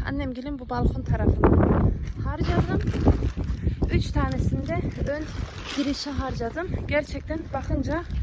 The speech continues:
her taraf o kadar güzel gözüküyor. Babamgil yok diyerekten evlerinin önü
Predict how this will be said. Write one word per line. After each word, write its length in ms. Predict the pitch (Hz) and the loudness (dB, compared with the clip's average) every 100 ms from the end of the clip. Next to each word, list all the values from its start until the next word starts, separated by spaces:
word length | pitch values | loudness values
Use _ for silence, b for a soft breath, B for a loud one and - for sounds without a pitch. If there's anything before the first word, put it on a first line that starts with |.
| - | 0
her 140 | 294 | 0
taraf 320 | - - 247 | 0 -6 -4
o 120 | - | -4
kadar 200 | 262 269 | -2 -2
güzel 300 | 262 233 269 | -4 -4 -4
gözüküyor. 520 | 269 262 - - 185 - B B B B 277 | -4 -2 -2 -2 -6 -8 B B B B -4
Babamgil 440 | 302 294 285 262 | -2 -2 -4 -4
yok 140 | 311 - - | -6 -8 -10
diyerekten 460 | 240 226 - 311 294 - | -6 -6 -6 -10 -10 -10
evlerinin 680 | 269 277 262 240 240 240 - | -4 -2 -2 -2 -4 -8 -8
önü 280 | 277 262 | -2 -2